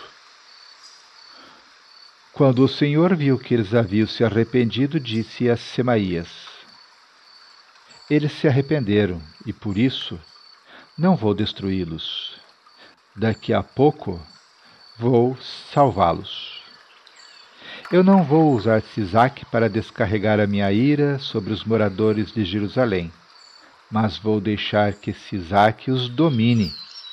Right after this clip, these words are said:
a fim de que eles vejam qual é a diferença entre servir a mim e servir reis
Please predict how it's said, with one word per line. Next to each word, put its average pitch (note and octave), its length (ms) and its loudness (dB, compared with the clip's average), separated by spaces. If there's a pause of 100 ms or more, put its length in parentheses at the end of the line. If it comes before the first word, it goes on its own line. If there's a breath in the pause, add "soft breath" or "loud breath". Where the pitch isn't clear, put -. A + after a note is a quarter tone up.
(500 loud breath)
a G#2 100 2
fim G#2+ 200 -4
de F#2+ 120 -6
que G#2 340 -4
eles G2 380 0 (140)
vejam A#2 680 0 (180)
qual G2+ 180 -2
é G2+ 100 4
a G2+ 60 2
diferença G#2 840 -2
entre G#2+ 300 -2 (300)
servir A#2 440 2
a B2+ 120 6
mim D#3 260 0 (1080 loud breath)
e C#3 140 -4
servir A#2 880 0 (1000 soft breath)
reis A2 420 0